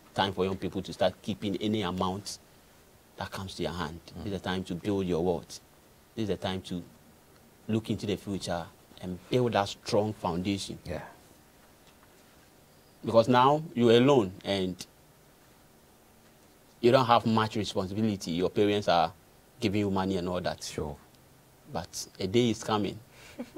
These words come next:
Speaker 1: You go for someone's daughter.
Speaker 2: Exactly.
Speaker 1: <laughs> You start giving birth.
Speaker 2: Exactly.
Speaker 1: So you need to plan for that day.
Speaker 2: Exactly.
Speaker 1: Yes.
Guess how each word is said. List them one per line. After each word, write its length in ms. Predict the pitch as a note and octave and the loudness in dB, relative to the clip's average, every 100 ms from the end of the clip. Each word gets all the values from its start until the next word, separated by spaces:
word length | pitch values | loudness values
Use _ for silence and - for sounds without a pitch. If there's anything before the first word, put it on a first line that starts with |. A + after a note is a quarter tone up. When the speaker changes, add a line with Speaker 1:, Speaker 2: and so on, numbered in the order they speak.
| - - - - - - - - - - - - - - - - - - - | -18 -10 -6 -6 -8 -16 -20 -20 -20 -20 -20 -20 -20 -20 -20 -20 -20 -16 0
Speaker 1:
You 160 | A2+ | 2
go 160 | G#2+ B2+ | 6 6
for 140 | A#2 | 4
someone's 400 | G#2 A2 G#2 G2+ | 2 4 4 2
daughter. 360 | F#2 D#2 - A#1+ - | 2 0 0 -4 -4
Speaker 2:
Exactly. 540 | F2 F2 - C#4 - | -4 -2 0 0 -2
Speaker 1:
<laughs> 60 | B2+ F4 - - - - | -6 -8 -12 -20 -12 -6
You 80 | |
start 260 | G#2 A2 G#2+ | 2 4 4
giving 260 | G2+ G2 F#2 | 4 2 0
birth. 380 | F2+ - - | -2 -6 -12
Speaker 2:
Exactly. 480 | E2 D#2+ D#2 D2+ F2+ D#2 - _ _ _ _ - - - - - | -10 -8 -8 -8 -12 -14 -18 _ _ _ _ -20 -20 -20 -20 -6
Speaker 1:
So 100 | F#2+ | -2
you 100 | F#2+ | 0
need 100 | G2 | -2
to 80 | F2+ | -4
plan 260 | F2+ E2+ | -6 -4
for 120 | E2+ | -4
that 220 | D#2+ D2 D2 | -2 -4 -4
day. 100 | C#2+ | -8
Speaker 2:
Exactly. 520 | D#2 D2+ - - - - | -8 -12 -14 -16 -18 -16
Speaker 1:
Yes. 360 | - - - | -16 -16 -20